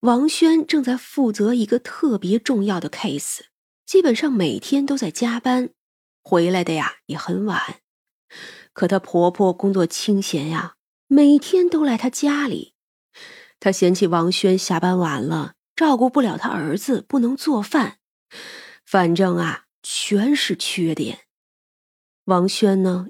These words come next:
也很委屈，他从读书开始就吃食堂，后来毕业就找工作，不是外头对付一口，就是继续吃食堂，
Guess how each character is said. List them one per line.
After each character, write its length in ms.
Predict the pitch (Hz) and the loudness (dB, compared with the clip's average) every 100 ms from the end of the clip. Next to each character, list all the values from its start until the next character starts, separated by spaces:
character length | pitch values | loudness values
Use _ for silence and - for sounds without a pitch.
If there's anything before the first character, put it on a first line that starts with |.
| - | -2
也 100 | 190 | -2
很 260 | 196 202 | 0 0
委 200 | 190 - | 0 -2
屈， 400 | 185 - 175 185 - _ _ - - - | -4 -6 -6 -8 -16 _ _ -20 -20 -10
他 120 | - | -4
从 200 | 339 339 | 0 0
读 180 | 247 269 | 2 0
书 180 | - 320 | 2 0
开 260 | - 311 311 | 0 -2 0
始 280 | - - | 0 -2
就 140 | - 196 | -2 -2
吃 160 | - 226 | 0 -2
食 300 | - - 190 | -2 -4 -4
堂， 460 | - - 160 208 _ _ _ _ _ _ _ | -6 -6 -6 -10 _ _ _ _ _ _ _
后 260 | 202 185 | 2 2
来 240 | 180 170 175 | 4 0 -2
毕 380 | 190 185 180 | -2 0 2
业 160 | 190 170 | 2 2
就 140 | 175 | -2
找 120 | 175 131 | -6 -4
工 320 | - 196 196 | -2 0 0
作， 360 | - - - _ _ - - - | -2 -4 -6 _ _ -20 -20 -2
不 100 | 311 | 0
是 180 | 349 | 4
外 280 | 349 359 269 | 4 4 2
头 220 | 233 220 | 0 -2
对 320 | 196 349 339 220 | 0 4 4 4
付 160 | 202 | 2
一 160 | 190 175 | 2 2
口， 400 | - 190 - - _ | -2 -8 -8 -12 _
就 120 | 185 | -4
是 120 | 175 | -2
继 280 | 170 - 233 | -2 0 0
续 240 | 175 - 160 | 0 -4 -4
吃 180 | - | -4
食 300 | 202 - 170 | -4 -2 -2
堂， 440 | 175 - 165 175 | -2 -2 -4 -4